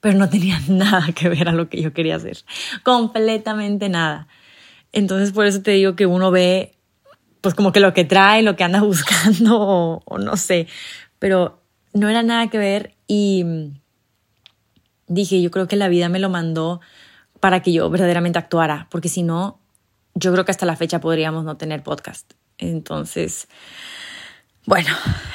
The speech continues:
este, eso pasó hace un año y quiero más o menos platicarte de lo que ha sido estos últimos doce meses para mí.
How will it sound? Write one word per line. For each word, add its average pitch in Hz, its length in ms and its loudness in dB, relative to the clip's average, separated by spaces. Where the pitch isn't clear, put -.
este, 185 600 2
eso 196 160 0
pasó 185 480 0
hace 175 300 -2
un 185 180 0
año 170 360 0
y 175 100 -4
quiero 196 420 2
más 190 200 0
o 185 60 -2
menos 185 420 -2
platicarte 170 840 -2
de 170 140 -4
lo 165 220 0
que 165 180 -2
ha 160 100 0
sido 160 560 -4
estos 170 300 -6
últimos 180 400 0
doce 175 260 -2
meses 165 400 -4
para 160 240 -2
mí. 160 240 -6